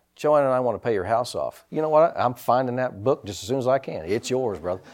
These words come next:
I'm cast-, <laughs> I'm casting it over on you.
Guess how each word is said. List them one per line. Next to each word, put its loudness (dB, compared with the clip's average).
I'm 6
cast-, 8
<laughs> -14
I'm 10
casting 10
it 8
over 12
on 10
you. 10